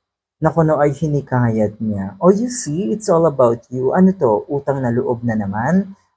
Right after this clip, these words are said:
Wala na namang utang na loob. Kung isang bagay na ginusto mo at ginawa mo na bukal sa puso mo, yun, hanggang doon na lang sana yan.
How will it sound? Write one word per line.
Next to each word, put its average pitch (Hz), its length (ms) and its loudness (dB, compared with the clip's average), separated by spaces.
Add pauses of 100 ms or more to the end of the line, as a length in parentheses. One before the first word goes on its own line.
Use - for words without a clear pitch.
Wala 147 300 6
na 123 100 2
namang 113 320 -4
utang 110 320 -8
na 104 140 -4
loob. 117 340 -4
Kung 175 240 -2
isang 175 240 0
bagay 190 320 2
na 170 160 -2
ginusto 127 480 -2
mo 117 160 0
at 120 160 -2
ginawa 123 400 2
mo 151 240 -2
na 139 220 -4
bukal 127 320 2
sa 185 160 2
puso 127 480 -4
mo, 127 320 -2 (2500)
yun, 208 220 6
hanggang 233 420 4
doon 381 160 2
na 294 80 2
lang 180 160 4
sana 113 400 0
yan. 101 300 -10